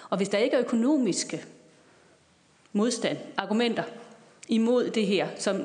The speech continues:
fru, som Lotte Rod var inde på før, hvis der ikke er nogen økonomiske bekymringer i forhold til det, så forstår jeg simpelthen ikke, hvorfor det er et problem, at det er forældrene, som selvfølgelig i samråd jo med pædagoger og lærere,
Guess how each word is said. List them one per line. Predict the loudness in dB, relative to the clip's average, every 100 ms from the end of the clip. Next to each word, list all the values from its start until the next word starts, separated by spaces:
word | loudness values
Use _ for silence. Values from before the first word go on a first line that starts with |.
| -6
fru, | -4 -4 -2
som | 0 2
Lotte | 2 2
Rod | 2
var | 2
inde | 0 0
på | -2
før, | 0 -2 -2 -8 -8
hvis | -4 0
der | 2
ikke | 4
er |
nogen | 4 4 2 0
økonomiske | 0 2 2 2 0 -2
bekymringer | -2 0 0 2 2 2
i |
forhold | 2 0 0
til | 0 -2
det, | -2 -6 -12
så | -6 -4
forstår | -2 -2 0 0
jeg | 0
simpelthen | 0 -2 0 0 0
ikke, | 0 -4 -18 -20 -18 -2
hvorfor | 0 0
det | 0
er | -2
et |
problem, | -4 -2 0 0
at | -4 -4
det |
er | -2
forældrene, | -2 0 0 0 -2
som | 0 -2
selvfølgelig | -2 -4 0 2 2
i | -2
samråd | -2 2 2 2 2 2
jo | 0 0
med | -2 -2
pædagoger | -2 -2 0 0 0
og |
lærere, | 0 -2